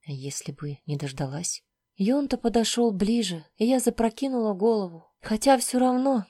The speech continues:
не могла видеть его лица. Свет зажигать не торопилась, чтобы не привлечь ненужное внимание, и так было хорошо. "Никогда в тебе не сомневалась", сказала я, "и начинать не собираюсь".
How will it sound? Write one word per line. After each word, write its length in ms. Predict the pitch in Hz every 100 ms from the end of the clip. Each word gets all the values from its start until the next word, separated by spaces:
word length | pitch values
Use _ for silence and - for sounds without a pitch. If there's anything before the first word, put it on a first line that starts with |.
| -
не 100 | 190
могла 400 | 208 214 226 214
видеть 400 | 202 185 160 -
его 160 | 160
лица. 540 | 160 175 - - 180 - _ _ _ _ _
Свет 380 | - 226 285 220
зажигать 520 | 208 220 233 220 -
не 120 | 196
торопилась, 760 | 208 208 - 226 202 156 - _ _
чтобы 340 | - - 240 240
не 120 | 240
привлечь 500 | 262 262 247 - -
ненужное 460 | 196 196 165 180
внимание, 600 | 180 202 233 247 170 180 - _ _ -
и 100 | 233
так 300 | - 381 139
было 200 | 160 156
хорошо. 600 | - 170 165 - 180 175 _ _ _ _
"Никогда 680 | 190 - 180 - - 190 233 _ _
в 100 | -
тебе 480 | - 175 185 202 202 _
не 160 | 196 262
сомневалась", 960 | - 240 240 208 202 208 214 - - _ _
сказала 480 | - 170 165 175 170
я, 300 | 160 165 - _ _ -
"и 120 | 214
начинать 840 | 226 220 - 220 240 240 - - _ -
не 120 | 185
собираюсь". 840 | - 220 208 220 240 160 - -